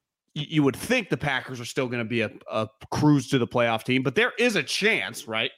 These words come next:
You just never know. Like, it could, things could unravel, right? That would be a huge blow. The usual Russell Wilson and the Packers aren't good. You'd have to start, re-,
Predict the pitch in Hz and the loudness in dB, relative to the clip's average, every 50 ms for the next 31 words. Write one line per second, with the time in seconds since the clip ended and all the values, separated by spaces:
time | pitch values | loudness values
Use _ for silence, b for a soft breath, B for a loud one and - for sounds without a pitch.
0 | _ - 127 139 147 123 110 113 117 131 139 143 127 117 110 110 131 147 123 101 | _ -10 -6 -4 -4 -4 -4 -4 -2 0 0 0 0 -2 -2 0 0 0 0 -2
1 | 92 104 117 - - 123 113 123 113 - - 131 113 - - - - - 151 135 | -4 -6 -10 -10 -8 -6 -4 -6 -4 -4 -4 -6 -6 -8 -12 -10 -4 -2 -2 -2
2 | 123 - - 127 117 110 98 101 110 120 127 123 98 101 104 131 _ _ _ _ | 0 0 0 0 0 0 -2 -2 -2 -2 -2 -2 -4 -6 -10 -12 _ _ _ _
3 | _ _ _ _ _ _ - 110 107 110 - - _ _ _ _ _ - 120 135 | _ _ _ _ _ _ -2 0 0 0 -2 -4 _ _ _ _ _ -6 -4 -2
4 | 147 156 139 117 110 117 107 95 - - 139 135 120 104 110 113 113 110 101 98 | -2 -2 -2 -2 -2 -2 -2 -2 -2 0 2 2 2 2 0 -2 0 0 -2 -2
5 | 101 110 123 120 107 104 101 117 120 120 117 - 110 110 117 120 120 - 127 110 | -2 -2 -2 -2 -2 -2 0 0 0 0 0 -4 -4 -2 -2 -2 -2 -2 -4 -4
6 | 101 101 98 - 113 120 120 127 135 127 135 135 123 - 147 147 131 120 123 123 | -4 -6 -6 -4 -4 -2 -2 -2 0 0 0 0 2 2 2 2 2 2 2 2
7 | 123 113 - - 117 - 120 104 - - 113 123 | 0 0 -4 -6 -4 -2 -2 -2 -2 -4 -8 -8